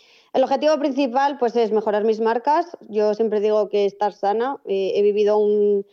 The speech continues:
un, tengo un historial de lesiones desde muy pequeña y, y entonces creo que, que la clave de todo es la continuidad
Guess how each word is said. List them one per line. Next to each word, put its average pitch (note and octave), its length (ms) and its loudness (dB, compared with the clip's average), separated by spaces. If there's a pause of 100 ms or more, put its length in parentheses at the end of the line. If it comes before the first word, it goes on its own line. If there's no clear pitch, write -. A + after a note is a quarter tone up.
(880)
un, D4 400 2
tengo D4+ 180 0
un D#4+ 60 0
historial D4 340 0
de C#4 80 2
lesiones C4 460 0
desde A3+ 500 2
muy A#3+ 140 2
pequeña A#3+ 540 0 (360)
y, G#3+ 720 2 (400)
y A3 120 0
entonces G#3+ 360 -2
creo A3+ 180 -2
que, G#3 420 -2
que G3 300 -2
la G3+ 140 0
clave G#3 240 -2
de G#3+ 80 2
todo G#3 180 0
es G3+ 80 -2
la G3+ 80 -2
continuidad G3 600 -2